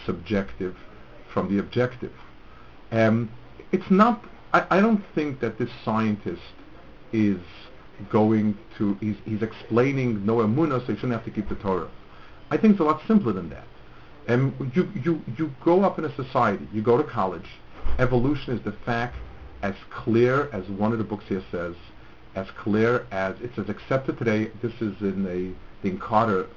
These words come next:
um, in Carter Encyclopedia has it on evolution. It, it is, it is a theory today that is as acceptable as the world being round and the, um, earth going around the sun.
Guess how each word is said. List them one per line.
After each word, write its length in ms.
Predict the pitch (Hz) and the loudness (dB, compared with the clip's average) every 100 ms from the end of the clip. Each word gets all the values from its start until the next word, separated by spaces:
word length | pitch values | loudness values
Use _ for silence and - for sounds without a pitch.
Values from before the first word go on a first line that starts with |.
| - | -10
um, 420 | 85 82 80 82 - - - - | -6 -6 -6 -12 -16 -14 -14 -10
in 300 | 98 - 95 - | -10 -8 -10 -4
Carter 380 | 104 101 92 | 0 2 0
Encyclopedia 640 | 82 - 85 98 - 95 90 | -2 -6 -6 -6 -4 -4 -4
has 220 | 95 90 | -4 -4
it 100 | 92 | -6
on 100 | 87 | -8
evolution. 600 | 87 101 123 - 107 104 - - - - - | -4 0 0 0 -2 -2 -6 -20 -20 -20 -8
It, 300 | 120 107 107 | 2 2 2
it 120 | 107 104 | 0 0
is, 120 | 98 - - - - - | -2 -6 -20 -20 -18 -6
it 100 | 117 | 2
is 140 | 120 110 | 2 2
a 60 | 107 - | -2 6
theory 300 | 170 202 190 | 6 8 4
today 480 | - 131 120 120 113 - - | 0 2 2 2 -2 -10 -10
that 180 | - 107 | -2 0
is 100 | 110 101 - | 0 -4 -4
as 120 | 101 101 | -4 -4
acceptable 880 | - - 123 127 - 113 120 120 113 - - - - | -10 -4 -2 -2 -4 -2 2 2 0 -10 -20 -20 -10
as 300 | - 101 98 92 - | 0 2 2 0 -2
the 60 | 101 | 0
world 340 | 98 117 110 | 4 4 4
being 220 | 120 110 | 0 0
round 380 | 95 92 90 76 - - - - - - | -2 -2 -4 -10 -16 -20 -20 -20 -20 -12
and 320 | 92 95 92 87 | -4 -4 -4 -4
the, 300 | 95 92 95 | -4 -2 -2
um, 320 | 95 92 98 - | -2 -2 -4 0
earth 200 | 101 101 | 2 2
going 260 | 104 98 98 | 0 0 0
around 340 | 92 92 92 | 0 -2 -2
the 80 | 98 | -4
sun. 300 | - 139 - | 0 0 -2